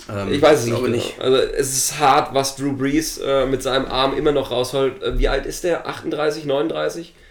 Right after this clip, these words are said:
Speaker 2: Der ist auch schon
Speaker 1: Auf jeden Fall
Speaker 2: uralt,
Speaker 1: schon,
Speaker 2: auf jeden
Speaker 1: schon,
Speaker 2: Fall.
Speaker 1: schon ein bisschen älteres Kaliber.
Speaker 2: Ähm, äh, das ist eine harte Nummer. Ähm, bei Tampa Bay muss man schauen, was passiert jetzt, wenn, äh, wenn, wenn Jameis Winston wieder zurückkommt.
Speaker 1: Ja.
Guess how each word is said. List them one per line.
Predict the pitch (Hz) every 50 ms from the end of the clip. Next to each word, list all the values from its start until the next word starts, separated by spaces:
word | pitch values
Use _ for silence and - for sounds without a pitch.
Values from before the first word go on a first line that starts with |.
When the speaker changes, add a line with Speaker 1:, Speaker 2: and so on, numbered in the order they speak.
| - - _ _ _ _ _ _ _ _ _ _ _ _ _ -
Speaker 2:
Der | -
ist | - - - - -
auch | - 139 -
schon | - 151 135 -
Speaker 1:
Auf | 113 110
jeden | - -
Fall | - 107
Speaker 2:
uralt, | 123 120 110
Speaker 1:
schon, | 107 110 98 90 -
Speaker 2:
auf | 123 123
jeden | 127 104 104
Speaker 1:
schon, | -
Speaker 2:
Fall. | 107 -
Speaker 1:
schon | 110 104
ein | 95 95
bisschen | 92 - 110 98 95 98 101 - - - -
älteres | 110 113 104 104 95 -
Kaliber. | - 107 104 104 104 98 101 107 - - - - - -
Speaker 2:
Ähm, | - 131 143 147 143 143 143 143 143 - - - - - -
äh, | 151 156
das | 156 175 190 202
ist | 214 214 214 202
eine | 175 160
harte | 165 156 - 147 143
Nummer. | 131 127 120 120 117 120 120 107 - - - - - -
Ähm, | - 131 131 131 131 131 131 135 135 139
bei | 139 143 139
Tampa | - 170 165 190 190
Bay | 156 170 170
muss | 175 170 170
man | 175 170 156
schauen, | - - 165 151 165 180 175
was | 160 160 -
passiert | - 151 - - 170 156
jetzt, | 165 160 - -
wenn, | 143 147 143 147 147 147 147 - - - 107 - -
äh, | 95 123 139 127 123
wenn, | 143 127 110
wenn | 135 139 139 127
Jameis | 135 139 139 139 139 139 135
Winston | 143 143 - - - 180
wieder | 175 175 175
zurückkommt. | - 170 170 175 - 190 180 220 226 - - _ _ _ _ _
Speaker 1:
Ja. | - 110 107 101 -